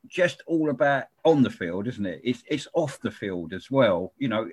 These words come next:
a lot of it is how you handle people. And you've got to remember, a lot of the watching public, uh,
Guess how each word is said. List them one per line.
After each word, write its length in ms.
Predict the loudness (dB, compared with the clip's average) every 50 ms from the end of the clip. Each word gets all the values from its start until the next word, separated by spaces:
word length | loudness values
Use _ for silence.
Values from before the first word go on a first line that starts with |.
| 0
a 80 | 0 2
lot 240 | 4 4 4 4 4
of 80 | 2
it 100 | 0 -2
is 100 | -4 -4
how 180 | -2 -2 0 0
you 200 | 0 0 0 -2
handle 560 | -2 0 2 4 6 6 4 4 2 -6 -10 -10 -10
people. 380 | -10 -10 -8 -6 -8 -8 -8 -10 -20 -20 _ _ _ 0
And 140 | 2 2 2
you've 80 | 2 2
got 140 | 2 2
to 80 | 2 4
remember, 440 | 2 4 4 6 6 6 6 6 4
a 60 | 4
lot 160 | 2 2 0 0
of 140 | -2 -6 -8 _ _ _ _ 0
the 100 | 2 4
watching 460 | 6 6 4 4 2 2 4 4 4
public, 580 | 4 2 -2 -2 -2 -2 -2 -4 -4 -4 -6 -12 -14 _ _ -18 -16 -16 -16 -18 _ _ _ _ _ _ _ _ -2
uh, 180 | 0 0 0